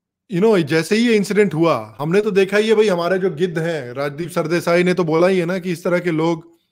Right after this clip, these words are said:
they, they're vultures, they call themselves vultures। जैसे ही ये इंसिडेंट हुआ, without finding out the proper context, without finding out कि दोनों तरफ की स्टोरी क्या है, without finding out कि उस जगह की हिस्ट्री क्या है, without finding out कि उस जगह का सिचुएशन क्या है कम्युनिटीज के बीच में,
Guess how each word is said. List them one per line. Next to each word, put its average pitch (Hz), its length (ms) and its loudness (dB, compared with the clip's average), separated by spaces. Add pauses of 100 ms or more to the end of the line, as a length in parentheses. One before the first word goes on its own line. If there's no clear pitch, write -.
(240)
they, 156 140 -4
they're 151 280 2
vultures, 151 380 0 (180)
they 143 140 -2
call 160 160 0
themselves 151 360 -4
vultures। 143 400 0 (920)
जैसे 175 340 4
ही 254 120 8
ये 233 80 6
इंसिडेंट 202 380 2
हुआ, 156 340 0 (300)
without 190 340 2
finding 214 420 0
out 208 160 4
the 202 160 0
proper 180 220 -2 (100)
context, 160 340 -2
without 175 240 0 (120)
finding 185 300 0
out 190 140 -4
कि 202 80 -4
दोनों 165 260 0
तरफ 185 220 -2
की 202 120 -6
स्टोरी 170 340 -4
क्या 170 200 -2
है, 185 80 -2
without 156 280 -2 (120)
finding 185 300 -2
out 175 120 -4
कि 196 60 -6
उस 180 100 -2
जगह 165 220 -2
की 180 140 -4
हिस्ट्री 151 300 -6
क्या 175 180 -2
है, 170 180 0 (320)
without 175 260 4 (100)
finding 185 340 2
out 185 120 -2
कि 202 120 -2
उस 190 140 0
जगह 160 280 0
का 196 220 2
सिचुएशन 202 520 0
क्या 208 180 0
है 175 100 0
कम्युनिटीज 170 460 -6
के 151 100 -4
बीच 135 260 -8
में, 120 60 -20